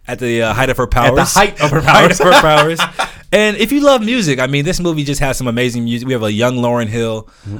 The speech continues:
Speaker 1: Uh, of course, we have the solo by the guy, I forgot his name. When he was a boy, um, he, like, writes songs now, but
Speaker 2: Mm-hmm.
Speaker 1: that high note that he hit is iconic.
Speaker 2: Mm-hmm.
Speaker 1: Um, but even besides the music, guys, just, just a great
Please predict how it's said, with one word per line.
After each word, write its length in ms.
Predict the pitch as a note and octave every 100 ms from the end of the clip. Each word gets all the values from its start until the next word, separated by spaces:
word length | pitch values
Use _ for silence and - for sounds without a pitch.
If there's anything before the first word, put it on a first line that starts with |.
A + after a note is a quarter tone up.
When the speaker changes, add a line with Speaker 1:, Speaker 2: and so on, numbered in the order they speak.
| -
Speaker 1:
Uh, 260 | A2 A2 A2
of 100 | -
course, 180 | B2+
we 60 | B2
have 120 | C3
the 80 | A2
solo 240 | G#2 B2 A#2
by 80 | A2+
the 60 |
guy, 220 | G#2 A2+ A2
I 40 |
forgot 200 | G#2+ A2
his 80 | G2
name. 320 | G#2 G#2+ G#2
When 80 | G#2
he 40 | A2
was 80 |
a 60 | G2
boy, 440 | F#2 G#2 G2 F#2+
um, 140 | F#2+ F#2
he, 160 | B2+
like, 140 | A2 F2+
writes 240 | F#2+ F#2+
songs 280 | G2 F#2+ F2+
now, 200 | F2+ E2+
but 220 | E2+ F2 -
Speaker 2:
Mm-hmm. 440 | G#2+ G#2 A#2+ -
Speaker 1:
that 100 | G2+
high 220 | G2 A#2
note 100 | A2
that 100 | G#2 G#2+
he 120 | G#2+
hit 100 | A2
is 120 | G2
iconic. 560 | - G#2+ A#2 A2 G#2+ G#2 _ -
Speaker 2:
Mm-hmm. 340 | G2+ B2 -
Speaker 1:
Um, 180 | A#2+ B2
but 120 | B2+
even 200 | B2 F3+ E3+
besides 340 | D3 D3+ C3+
the 60 | A#2+
music, 260 | A#2+ A#2
guys, 240 | A2+ A2+ A2
just, 280 | B2+ - -
just 180 | G#3 G#3
a 80 |
great 340 | C3+ - C#3+